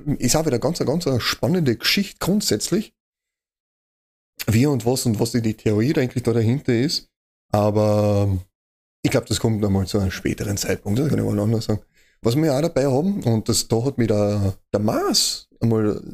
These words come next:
draufgebracht, auch wieder, dass das eigentlich eine richtig dumm, deppert, mächtige Karten ist,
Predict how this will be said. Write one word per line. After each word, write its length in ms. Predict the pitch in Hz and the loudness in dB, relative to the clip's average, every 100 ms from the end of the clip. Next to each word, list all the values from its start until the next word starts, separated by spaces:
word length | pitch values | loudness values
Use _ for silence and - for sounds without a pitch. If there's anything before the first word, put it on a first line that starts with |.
| - | -4
draufgebracht, 680 | - 104 - 113 101 104 - | -2 -2 -2 -4 -2 -2 -2
auch 120 | 104 | 0
wieder, 120 | 107 | 0
dass 160 | 104 - | 0 0
das 160 | 104 | 0
eigentlich 240 | 104 113 101 | 0 0 0
eine 220 | 101 110 | 2 2
richtig 400 | 131 - 117 - _ _ _ - - _ _ | 0 -2 -6 -8 _ _ _ -10 -10 _ _
dumm, 300 | 131 131 139 - | 0 2 0 0
deppert, 400 | 117 117 120 - _ _ _ _ - - - | -2 0 -2 -4 _ _ _ _ -18 -12 -2
mächtige 440 | 117 117 - 120 104 | 0 0 0 -2 -2
Karten 380 | 117 117 135 | 0 0 0
ist, 240 | 131 143 | -2 -2